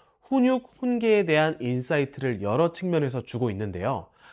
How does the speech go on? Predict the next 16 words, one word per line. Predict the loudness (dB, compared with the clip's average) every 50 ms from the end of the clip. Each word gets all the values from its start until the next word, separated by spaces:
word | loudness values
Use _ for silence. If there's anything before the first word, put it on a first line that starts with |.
| -18 _
자, | -2 0 0 0 0
등교 | 0 0 2 2 2 4 4 4 4
거부의 | 6 4 4 4 4 2 2 4 2
역사를 | 2 0 -2 -2 -2 0 0 0 0 -2
짚어보면서 | -6 -12 _ -2 -2 0 0 -2 -4 -4 -4 -4 0 4 6 6 6 4 0 -8 -20 -20 _ _
사회 | -6 4 6 8 8 8 8 6 4 0
부적응이 | -6 0 2 2 0 2 0 -2 -2 -2 -2 -4
왜 | 0 2 4 6 4 4 2
발생하는지, | 0 -2 -2 -2 -2 -2 -2 -2 -2 -4 -4 -6 -8 -10 -12 -16 -18 -18 _ _ _ _ _ -4
그리고 | 0 0 2 4 2 2 2 0 -8 -18 -8
어떻게 | 0 2 2 2 2 2 2 2 2 2 0 2
해야 | 2 4 6 4 4
이런 | 4 2 2 0 0 0 -2
부분을 | -4 -4 -4 -2 0 0 0 0 -2 -4 -6
예방할 | -4 -4 -2 -2 -2 0 0 0 -2 -2
수 | -4 -6 -8 -8